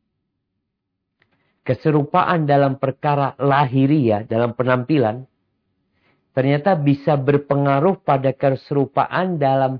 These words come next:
perilaku dan amalan. Antum kalau, kalau pakai baju,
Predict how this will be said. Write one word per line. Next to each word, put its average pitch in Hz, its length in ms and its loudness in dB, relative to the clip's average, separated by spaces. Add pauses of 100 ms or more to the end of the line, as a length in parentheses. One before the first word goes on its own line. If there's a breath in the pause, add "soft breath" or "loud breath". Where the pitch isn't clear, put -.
perilaku 220 720 0
dan 160 160 0
amalan. 107 400 -6 (2000)
Antum 180 320 0
kalau, 147 240 6 (480)
kalau 143 160 0
pakai 139 240 -2
baju, 120 560 2